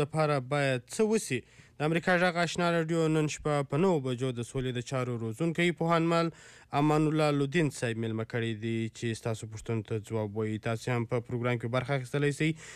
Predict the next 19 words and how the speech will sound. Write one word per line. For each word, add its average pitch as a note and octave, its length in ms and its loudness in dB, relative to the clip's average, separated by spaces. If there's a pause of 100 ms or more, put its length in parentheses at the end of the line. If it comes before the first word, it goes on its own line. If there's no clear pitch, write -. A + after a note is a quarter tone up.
(160)
زموږ A#2+ 220 2
د B2 160 0
سټوډیو B2+ 400 0
شمېره C3+ 340 0
ده B2+ 220 0
دوه C3 120 2 (120)
صفر C3+ 320 -2
دوه، D3 180 4 (380)
شپږ C3 200 2 (120)
یو C3 160 2
نهه، C3 580 0
یو B2 160 4
دېرش، B2 480 0 (300)
شپږ A2+ 340 0
دېرش. A#2 180 0 (520)
د A2 180 2
خپرونې A2 400 0 (100)
کوربانه A2+ 460 0 (400)
زیبا A2 400 2